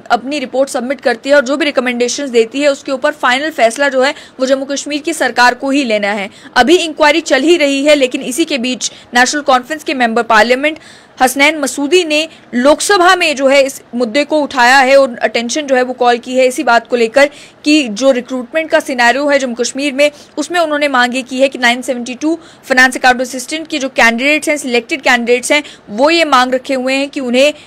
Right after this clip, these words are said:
अ, appoint किया जाए। उन्होंने भी ये मांग रखी है कि इन selected candidates को without any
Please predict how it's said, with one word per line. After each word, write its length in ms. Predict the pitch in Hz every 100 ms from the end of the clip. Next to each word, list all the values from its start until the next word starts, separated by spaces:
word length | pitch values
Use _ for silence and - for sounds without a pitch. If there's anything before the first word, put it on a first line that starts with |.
| -
अ, 220 | - 214 -
appoint 360 | 214 262 294
किया 260 | - 311 294
जाए। 200 | 302 320
उन्होंने 460 | 311 262 277 311
भी 160 | 294 302
ये 60 | 277
मांग 240 | 254 247
रखी 280 | 240 240 277
है 120 | 285
कि 120 | 285
इन 80 | 285
selected 380 | 269 240 233 294
candidates 480 | 254 226 220 247 -
को 160 | 302
without 500 | 233 214 233 247 302
any 360 | 320 254 254